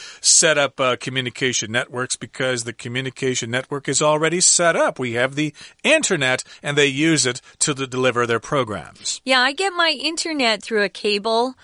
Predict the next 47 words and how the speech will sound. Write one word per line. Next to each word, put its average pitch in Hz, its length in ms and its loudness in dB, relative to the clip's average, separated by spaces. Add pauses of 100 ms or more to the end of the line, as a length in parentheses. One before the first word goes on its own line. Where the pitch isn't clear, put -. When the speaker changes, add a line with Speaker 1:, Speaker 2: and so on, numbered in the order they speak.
(220)
Speaker 2:
provider. 233 920 0 (320)
I 208 120 -2
used 226 260 -4
to 233 80 -4
get 175 220 0
T 220 280 -4
V 202 420 -4
stations 196 640 -2
from 180 260 -4
them 175 180 0
too, 208 380 -2
but 165 160 2
I 170 140 2
disconnected 185 800 -4
that 160 180 2
part. 151 340 -6
So 190 140 -4
I 220 120 2
just 240 220 -8
get 196 160 -6
the 175 160 -6
internet 175 580 -4 (440)
coming 392 300 -4
into 320 240 -2
my 277 180 0
apartment, 254 720 -4
and 214 140 -4
I 214 60 0
use 233 380 -4
these 190 280 -6 (380)
O 254 160 4
T 254 240 -6
T 233 180 -6
services, 214 800 -2
or 180 120 0
I 175 40 -4
get 180 240 0
online 180 480 -2
and 170 120 -8
just, - 260 -10 (400)
you 190 100 -2
know, 156 240 -2
surf - 320 -2
around 170 320 0
YouTube 175 720 -4
or 165 120 -4
other 165 320 -4